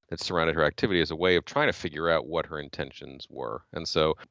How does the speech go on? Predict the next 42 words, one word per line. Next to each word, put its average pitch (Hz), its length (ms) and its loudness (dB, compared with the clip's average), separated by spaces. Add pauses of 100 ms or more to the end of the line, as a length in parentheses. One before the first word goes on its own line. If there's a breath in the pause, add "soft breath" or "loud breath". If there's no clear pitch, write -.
the 90 100 0
problem 95 560 4
is 82 200 -2
that 80 180 4
when 82 140 -8
courts - 280 -4
do 92 220 -4
this, 76 480 0
different 92 240 -2
courts 82 220 0
arrive 76 180 4
at 73 80 -6
different 67 220 -8
results. 73 500 -6 (180)
This - 200 0
inquiry 73 400 4
ab-, 73 120 -2
about 71 400 2 (260)
trying 85 200 2
to 80 80 2
draw 80 160 4
an 82 100 2
inference 85 560 0
about 73 200 2
a - 20 0
taxpayer's 76 460 0
intentions - 640 -6 (220 loud breath)
from 76 120 -2
the 73 100 -8
facts 80 440 2
around 78 420 0
her 73 100 -10
decisions 76 640 -2 (480)
is, 76 500 -4 (100)
at 90 100 2
least 82 180 2
in 76 80 -8
tax - 340 2
law, 82 200 4
almost 85 340 -4
entirely 76 460 0
unstructured. 69 640 -8